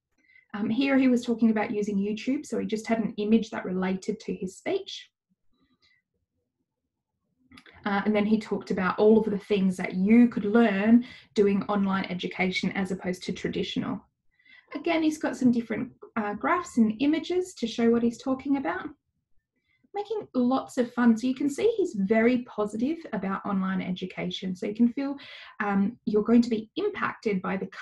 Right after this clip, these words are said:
colours that he's using as well. And then, uh, as with your essays and your PowerPoints, it's a full circle and we go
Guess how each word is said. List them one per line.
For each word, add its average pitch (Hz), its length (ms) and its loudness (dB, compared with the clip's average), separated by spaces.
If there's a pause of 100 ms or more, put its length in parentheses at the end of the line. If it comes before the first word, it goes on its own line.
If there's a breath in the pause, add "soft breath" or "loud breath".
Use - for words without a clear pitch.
(120)
colours 220 380 4
that 190 200 -10
he's 180 220 -8
using 180 320 -4
as 185 120 -6
well. 185 320 -6 (1700 loud breath)
And 247 160 10
then, 302 360 6 (160)
uh, 214 260 -2
as 240 220 4
with 247 200 2
your 214 220 0
essays 294 460 -4
and 403 120 0
your 247 100 4
PowerPoints, 208 640 -2
it's - 120 -10
a 254 60 2
full 320 320 -2
circle 233 480 2
and 220 100 0
we 214 120 0
go 202 200 -2